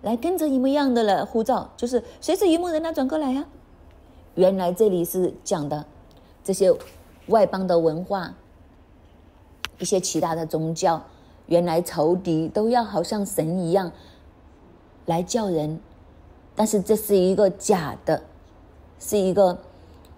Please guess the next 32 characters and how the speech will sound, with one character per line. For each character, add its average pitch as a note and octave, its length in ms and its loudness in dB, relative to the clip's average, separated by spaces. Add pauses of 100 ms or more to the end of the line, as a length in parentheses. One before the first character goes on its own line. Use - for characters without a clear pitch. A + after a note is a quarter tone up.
(160)
因 B3 100 6
为 C#4 80 8
里 G#3+ 100 4
面 F#3+ 180 0
讲 D#3+ 240 -2
着 D3+ 260 -2
这 G#3 120 2
个 G#3 60 6
愚 E3 160 2
昧 F3 140 0
的 D#3+ 100 4
妇 F3+ 220 0
人， D#3 300 0 (1400)
她 F#3 140 -2
是 G3+ 180 0
愚 E3 100 2
蒙 E3+ 180 0
的， D#3+ 120 4
她 F#3 160 -4
是 F3+ 120 -2
一 F#3+ 120 2
无 F3+ 120 4
所 E3 300 0
知 G3+ 380 0
的， F#3 140 4 (320)
她 C#4+ 180 -4
自 D4+ 180 -4
己 F3 300 0
以 - 20 2
为 D#3 300 2 (1200)
自 C4+ 120 0
己 G#3 240 0